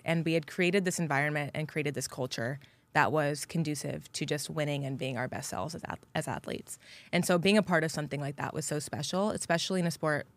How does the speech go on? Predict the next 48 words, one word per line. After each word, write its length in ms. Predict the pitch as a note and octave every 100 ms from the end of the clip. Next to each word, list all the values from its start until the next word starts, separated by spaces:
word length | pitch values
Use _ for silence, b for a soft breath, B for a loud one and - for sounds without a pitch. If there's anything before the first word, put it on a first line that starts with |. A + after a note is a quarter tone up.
| _ _ -
track 220 | - C#3+
and 120 | D#3 -
field, 220 | D3+ D3+
where 80 | C#3+
everything 380 | D3 D#3+ E3
can 160 | D#3 E3
feel 320 | C#3+ D#3 C#3+
really 240 | D#3 D#3 D3
individual. 580 | D#3+ C#3+ C#3+ D#3+ F#3+ G#3+ B B B B
Um, 320 | D#3+ E3 D#3+ -
we 100 | F3+
came 160 | F3+ E3
together 240 | D3 D3+
as 100 | D3+
a 40 | D3+
team 220 | - D3+
and 80 | D3+
we, 120 | E3+ -
and 100 | E3
we 80 | D#3+
made 180 | C#3+ C#3
that 120 | C#3+
happen. 400 | D#3 - - F#3 B B B B -
And 500 | F#3 F3+ F3 E3 -
that 200 | D#3 F3+
was 140 | F#3 G#3
kind 220 | B3 A#3
of 220 | F#3 -
my, 480 | F3+ E3+ E3 D#3+ D#3 - -
one 180 | F#3+
of 60 | A3
my 100 | G#3+
first 320 | F3+ E3 D#3
experiences 760 | D3 - D3+ D3+ C#3+ D3+ D3+ D3
with 160 | D3+ C#3+
being 160 | D#3
a 60 | D3
part 320 | D3+ D3 C#3
of 120 | D3
an 60 | D3
environment 540 | D3 B2+ C3+ C#3+ B2
that 100 | C#3
I 80 | C3+
felt 420 | C#3 - C3 -
like 220 | - D3
made 240 | D3+ C#3+ C#3
me 240 | C3 C3+
better. 420 | C#3+ - - D3+